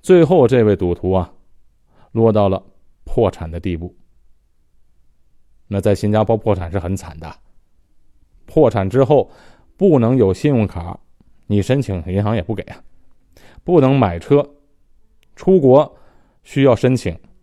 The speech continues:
那没有特别的理由啊，是不被批准出国的。每月的薪水啊，都要有一定数量用于还债。但在新加坡破产有一个安慰，那就是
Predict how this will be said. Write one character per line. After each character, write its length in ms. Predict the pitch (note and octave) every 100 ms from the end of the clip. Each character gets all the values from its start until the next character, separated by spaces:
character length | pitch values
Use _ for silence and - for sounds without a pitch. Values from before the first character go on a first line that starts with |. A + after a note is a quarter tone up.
| _ _ - -
那 120 | A#2
没 180 | A#2 E3
有 120 | C3+
特 240 | - G#3+ C#3+
别 140 | B2
的 80 | C#3+
理 120 | F2+
由 120 | E2+
啊， 200 | G2+ - _ - _
是 200 | - A#2
不 240 | - A2
被 220 | C3+ D3 G#2 -
批 180 | B2 G#2+
准 120 | E2+
出 160 | G#2
国 160 | F#2 F2+
的。 140 | G2 - _ _ - - _ - - -
每 280 | B2+ C3+ B2+
月 180 | E3 C3+
的 100 | A2+
薪 280 | - D#3
水 220 | C#3+ F#2 F2+
啊， 200 | F#2+ F#2+
都 160 | B2
要 100 | A#2
有 180 | G2 F2+
一 120 | G#2
定 180 | C3+ A#2
数 240 | A2 D3+
量 180 | G#2+ G2 - _ _
用 180 | G2+ F2+
于 60 |
还 280 | G2+ E2+ E2+
债。 180 | A#2+ B2+ _ - _ - -
但 160 | - G#3
在 120 | G3
新 120 | F#3+
加 120 | G3+ F#3+
坡 120 | G3+
破 220 | A3 F#3
产 400 | A#2+ F2+ G#2 D#3 -
有 260 | A2 G2+
一 140 | F2+ D#3+
个 120 | G3+
安 240 | - G2+ G2
慰， 120 | F#2+ - _ _ _ _ -
那 120 | A2
就 140 | A#2 G#2+
是 240 | A2+